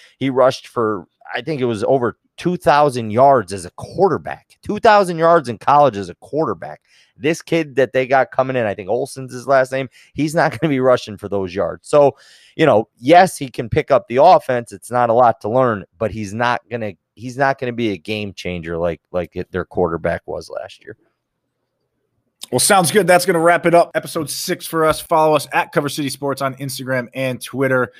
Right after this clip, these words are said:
Speaker 2: We appreciate everyone listening and tuning in. We'll be back next week. Until then, uh, make sure you, you throw some money on B Y U and the under.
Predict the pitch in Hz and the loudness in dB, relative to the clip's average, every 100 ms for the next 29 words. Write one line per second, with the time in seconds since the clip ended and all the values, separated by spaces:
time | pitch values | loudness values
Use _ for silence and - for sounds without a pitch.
0 | _ 127 - 156 131 147 135 110 131 127 | _ -12 -4 -2 -2 -2 -2 0 -2 -2
1 | 127 123 123 131 135 127 113 - 143 127 | -4 -2 -2 -4 -6 -8 -8 -6 -6 -4
2 | 123 123 120 _ _ 131 131 135 131 127 | -2 -2 -4 _ _ -2 0 0 0 -2
3 | 131 131 131 120 135 135 120 - 139 131 | -2 -2 -2 -4 -2 -2 -6 -4 0 2
4 | 127 117 - _ - 110 113 110 110 135 | 2 0 -10 _ -8 -2 0 2 0 -2
5 | 131 139 127 117 117 139 123 127 123 123 | -2 -2 -2 -2 -4 -4 -4 -4 -4 -2
6 | 117 113 123 123 117 120 123 117 117 135 | -2 -2 -2 0 0 0 -2 -2 0 0
7 | 113 85 | -2 -8